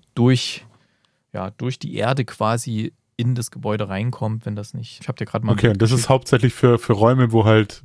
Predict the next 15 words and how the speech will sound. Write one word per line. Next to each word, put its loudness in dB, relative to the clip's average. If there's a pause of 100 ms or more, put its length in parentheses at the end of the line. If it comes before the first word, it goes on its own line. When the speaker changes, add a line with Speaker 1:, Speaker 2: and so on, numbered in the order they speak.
Speaker 2:
Bildschirme 4
und -2
sowas -2
laufen -2
oder 0
Elektrogeräte? -2
Speaker 1:
Nee, 4
hauptsächlich -2
Räume, 2
die 0 (440)
quasi 0
in 4
der 2
Erde -2
sind. -10